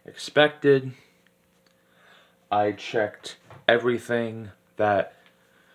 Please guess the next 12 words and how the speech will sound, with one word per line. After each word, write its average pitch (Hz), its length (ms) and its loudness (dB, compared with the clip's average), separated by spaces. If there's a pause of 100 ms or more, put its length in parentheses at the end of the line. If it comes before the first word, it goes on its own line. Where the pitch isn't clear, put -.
(420)
I 95 140 -2
did 98 120 -4
not 104 200 0
show 131 560 0 (240)
or 107 100 -2
whatnot. 120 640 -2 (440)
Um, 92 600 -2 (500)
so 123 200 8
we 98 160 -2
translated 101 600 -2
everything. - 460 -8 (120)
So - 320 0